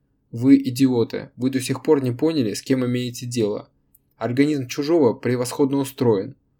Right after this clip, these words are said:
Он силён и хитёр. У вас, с вашими ограниченными способностями, нет никаких шансов одолеть его».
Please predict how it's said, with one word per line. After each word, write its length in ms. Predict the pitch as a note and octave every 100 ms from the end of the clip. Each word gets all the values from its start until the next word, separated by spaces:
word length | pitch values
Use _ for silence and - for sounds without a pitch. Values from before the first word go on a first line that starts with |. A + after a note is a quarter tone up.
| _ _
Он 120 | - B2+
силён 440 | - C#3 D#3 E3
и 20 |
хитёр. 580 | B2+ C#3 - A2+ G2 - _
У 140 | A#2+
вас, 280 | C#3 C#3+ -
с 80 | -
вашими 380 | C3 B2 B2 A#2
ограниченными 580 | A2+ B2+ C#3 C#3 - A#2
способностями, 760 | A#2 B2 C#3+ E3 C3 A#2+ G#2+
нет 220 | A#2+ C3+
никаких 380 | C3+ B2 B2 C3+
шансов 420 | - C3+ A#2+ -
одолеть 440 | B2 A#2+ B2 A2+ -
его». 280 | G2+ F#2